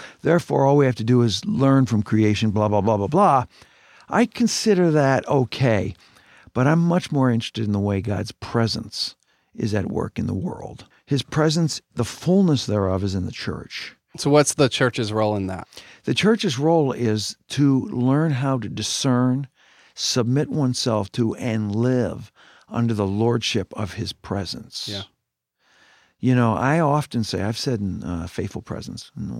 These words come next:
Speaker 1: one whole chapter, that the presence of God is the dominant motif or theme from Genesis to Revelation.
Speaker 2: Mm-hmm.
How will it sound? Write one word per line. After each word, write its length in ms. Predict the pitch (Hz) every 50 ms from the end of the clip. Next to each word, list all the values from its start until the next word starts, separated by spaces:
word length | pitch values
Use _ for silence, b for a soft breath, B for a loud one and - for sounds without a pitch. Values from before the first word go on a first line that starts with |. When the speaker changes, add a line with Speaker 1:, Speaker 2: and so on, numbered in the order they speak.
| 110 - -
Speaker 1:
one 180 | - - 104
whole 200 | 98 92 87 92
chapter, 480 | - - - - - - - - - _ _ _ b b b b b b b b b b b b -
that 180 | 98 104 107 - _ _ _ -
the 80 | 110 104 _
presence 480 | - - 143 143 143 123 127 120 - -
of 100 | 92 98
God 380 | 107 104 87 82 - - - _ _ _ _ _ _ _ _ _ _ _ _ _ _ _ _ _ _ _ -
is 180 | - 120 110 98
the 100 | 104 101
dominant 720 | 104 - 113 107 107 110 113 110 110 104 104 - - _ _ _ _ -
motif 600 | - 101 98 92 - - 104 95 95 92 - -
or 160 | - - 101
theme 560 | 98 - - 101 98 - - - - - 107 _ _ _ _ _ _ _ _ _
from 540 | _ _ - - 104 101 95 90 85 82 87 95
Genesis 520 | - 110 113 104 104 98 - - - - -
to 80 | - -
Revelation. 600 | - - - - - - - - - - - _ -
Speaker 2:
Mm-hmm. 240 | 123 107 95 101